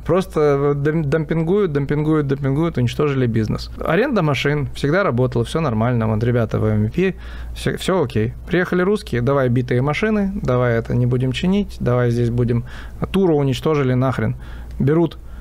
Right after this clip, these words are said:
машину, она бьётся, они Туру заявляют по полной стоимости, все запчасти,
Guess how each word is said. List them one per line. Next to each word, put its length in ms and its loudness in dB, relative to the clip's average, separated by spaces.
машину, 540 0
она 200 2
бьётся, 580 0
они 220 0
Туру 260 2
заявляют 480 2
по 80 0
полной 340 0
стоимости, 600 -2
все 280 0
запчасти, 600 -2